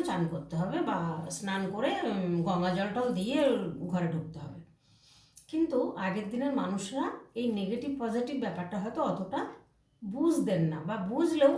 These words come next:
অন্যভাবে বুঝতেন, প্রসেসটা আলাদা। তো আমাদের বোঝার প্রসেসটা এখন একটু আলাদা বা ভাষাটা একটু আলাদা, কিন্তু জিনিসটা কিন্তু একই। যখনই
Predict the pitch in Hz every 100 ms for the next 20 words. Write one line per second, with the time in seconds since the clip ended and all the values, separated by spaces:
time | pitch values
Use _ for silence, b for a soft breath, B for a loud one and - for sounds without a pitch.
0 | 254 277 302 247 196 180 160 160 156 170
1 | 170 233 - 349 - - - - - -
2 | - - _ _ B B B B B 254
3 | 247 - 233 285 339 349 311 302 269 285
4 | - 226 220 202 214 196 202 202 - 440
5 | 508 - 165 160 156 - - 214 208 170
6 | 226 226 285 294 349 - 175 135 - -
7 | - - b b b - 302 330 247 269
8 | 277 294 311 - - 170 - - - _
9 | _ _ _ b b b b - 226 247
10 | 339 349